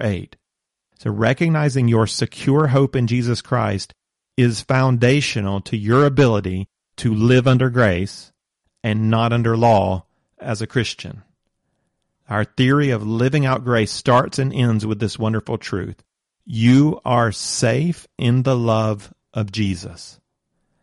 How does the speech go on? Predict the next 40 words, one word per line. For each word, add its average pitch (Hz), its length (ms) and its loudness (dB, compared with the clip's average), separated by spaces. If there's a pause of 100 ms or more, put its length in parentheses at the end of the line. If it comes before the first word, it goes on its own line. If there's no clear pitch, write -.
(140)
This 110 200 -4
was 113 160 -4
the 110 80 -6
theme 117 280 -2
of 101 80 -4
chapter 107 380 -4
five, 110 360 -2
one 107 200 0
through 110 180 -4
eleven, 110 460 -2 (280)
and 104 200 -4
it's - 140 -10
the 101 80 -8
theme 120 380 -2
of 101 140 -4
eight 113 240 -4
eighteen 117 540 -6
to 110 80 -8
thirty-nine. 107 760 -4 (480)
So 104 80 -8
remember 131 360 2
back 117 420 0 (260)
in 113 120 -4
the 110 100 -2
lesson 113 340 -2
on 104 120 -2
five 110 320 -2
one 110 400 -2
through 110 220 -2
eleven, 107 420 -2
we 101 220 -4 (320)
recognized 120 600 0
that 113 140 -2
there 107 120 0
are 98 40 0
certain 139 420 -2
words 117 460 2
and 107 120 -2
ideas 107 440 -2
repeated 110 600 -2